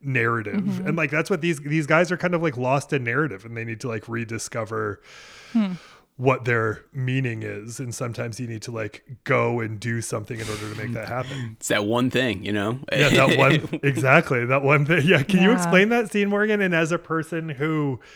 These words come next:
Speaker 1: was not doing the one thing, it, it, w-, w-, did that speak to you in some way?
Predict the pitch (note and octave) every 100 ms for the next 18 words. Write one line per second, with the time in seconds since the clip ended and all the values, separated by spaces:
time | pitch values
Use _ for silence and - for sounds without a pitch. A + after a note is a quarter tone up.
0 | - - _ _ _ D#3+ D3+ D3 C3 B2
1 | - D3+ C#3+ C#3 C#3+ C3 C#3+ B2+ C3 C#3
2 | C#3+ C#3 C#3+ C#3 C#3+ D3 C#3+ D3 D3 D3+
3 | C3 C#3 C#3 C3+ C#3 C3+ D3 C#3+ - D3
4 | C#3 C3 C3+ - C#3+ C#3 - D#3+ D#3+ D#3+
5 | E3+ E3+ E3 E3 F3+